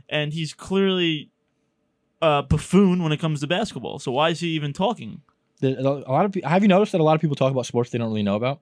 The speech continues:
Speaker 1: Shouldn't he bring somebody on to talk about it?
Speaker 2: I don't know. It's, it, it's not my concern as
Speaker 1: Because
Speaker 2: to
Speaker 1: Zion Williamson's terrific when healthy, but
Speaker 2: He's
Speaker 1: the, obviously
Speaker 2: amazing.
Speaker 1: he's never healthy. But is, is how,
Speaker 2: Well,
Speaker 1: how m-,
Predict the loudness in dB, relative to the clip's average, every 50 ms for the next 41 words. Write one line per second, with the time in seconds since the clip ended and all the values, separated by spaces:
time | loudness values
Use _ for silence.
0 | _ _ _ _ _ _ _ _ _ _ _ _ _ _ _ _ -16 -10 -6 -4
1 | -4 -4 -4 -4 -4 -2 0 2 2 2 2 2 2 2 2 2 2 2 2 0
2 | -2 -2 -2 -4 -4 -4 -4 -6 -6 -4 -6 -8 -10 -16 _ _ -4 -4 -4 -4
3 | -4 -8 -12 -14 -16 -16 -10 -8 -8 -8 -10 _ -20 -20 -18 -18 -16 -14 -8 -4
4 | -2 2 2 2 2 2 0 2 2 4 6 6 6 4 4 0 -2 0 0 0
5 | 2 2 4 4 4 4 2 2 2 2 2 4 4 2 2 2 2 0 0 0
6 | 0 0 0 -2 0 0 -2 -2 -2 -4 -6 -4 0 2 2 2 0 -2 -4 -4
7 | -6 -6 -6 -6 -8 -8 -8 -8 -6 -4 0 2 2 4 4 4 2 2 2 0
8 | 0 2 0 0 0 0 0 0 0 0 0 0 0 2 2 0 0 0 -4 -4
9 | -2 -2 -4 -4 -4 -4 -4 -4 -2 -4 -4 -6 -8 -14 -18 -14 -4 -2 0 0
10 | 0 0 0 0 0 -2